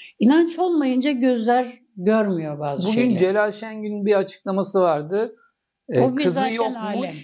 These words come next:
Speaker 2: kızı
Speaker 1: Efendim?
Speaker 2: yokmuş, kızım olsa istediğiyle yatıp kalkabilir diye.
Speaker 1: Tabii o dinsiz olduğu için. Ee, hatta tuhaf bir şey söyleyeyim. "Mezarda," diyor, "ne var ki orada?" diyor.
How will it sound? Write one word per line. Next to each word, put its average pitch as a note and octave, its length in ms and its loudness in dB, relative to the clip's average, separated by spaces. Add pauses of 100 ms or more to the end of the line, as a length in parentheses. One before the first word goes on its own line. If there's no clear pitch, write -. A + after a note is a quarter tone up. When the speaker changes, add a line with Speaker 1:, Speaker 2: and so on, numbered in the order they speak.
(520)
Speaker 2:
kızı E3 220 -8
Speaker 1:
Efendim? G3 160 -6
Speaker 2:
yokmuş, G#3+ 560 -6
kızım G#3 360 -2
olsa F#3+ 400 0
istediğiyle F#3+ 520 0
yatıp F#3 380 0
kalkabilir E3 840 0
diye. C#3 400 0
Speaker 1:
Tabii D4 220 0
o A#3+ 220 0
dinsiz A3+ 600 0
olduğu A#3+ 280 0
için. E3+ 460 -2 (560)
Ee, F3+ 600 2
hatta F#3+ 600 0 (200)
tuhaf G#3+ 280 2
bir G#3 60 -4
şey F#3 180 -6
söyleyeyim. F#3 320 0
"Mezarda," G#3 600 2
diyor, F#3 140 -2
"ne A3 200 2
var G#3+ 260 0
ki F#3 120 -2
orada?" E3 320 -2
diyor. D#3 300 -6